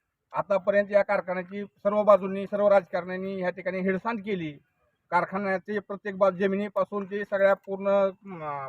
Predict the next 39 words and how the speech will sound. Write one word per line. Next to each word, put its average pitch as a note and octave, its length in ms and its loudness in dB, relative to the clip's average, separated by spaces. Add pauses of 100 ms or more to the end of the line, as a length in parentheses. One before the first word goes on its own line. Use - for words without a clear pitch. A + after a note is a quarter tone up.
भंगारपासून F#3+ 640 -2
सगळ्या F#3 260 0
गोष्टींची F#3 460 -14
चोरी G#3 300 -4
करण्यात G3 300 -2
आली. C#3+ 260 -2 (460)
हा F3 80 -4
कारखाना G3+ 420 -2
राजकीय G3 380 2
दृष्टी, G#3 480 -8
अं, D#3+ 560 -6
वैमनस्यातून F#3+ 680 -2
बंद G#3+ 180 0
पाडण्यात G3+ 340 -2
आला D#3+ 280 2 (560)
आणि D#3 200 -6
शेतकऱ्याच्या G3+ 460 -6
मालकीचा G#3 440 -2
असणारा F#3 260 -2
हा F#3 100 -4
कारखाना E3+ 520 -2 (460)
या E3+ 100 4
ठिकाणी G3 300 0
बंद G#3 260 2
तर A3 80 -4
पाडलाच, G#3+ 420 6 (540)
पण E3+ 120 -2
आमच्या F#3 300 0
सगळ्या G3 240 6
सर्व G#3 240 -2
शेतकऱ्यांची G3 440 -4
अस्मिता F#3 360 0
असलेल्या F3+ 260 -2
या G3 80 4
कारखान्याचं F#3 640 2 (500)
राहिलं E3+ 340 2
साहिलं A3 340 2
भंगार G#3 320 6
सुद्धा A3 340 6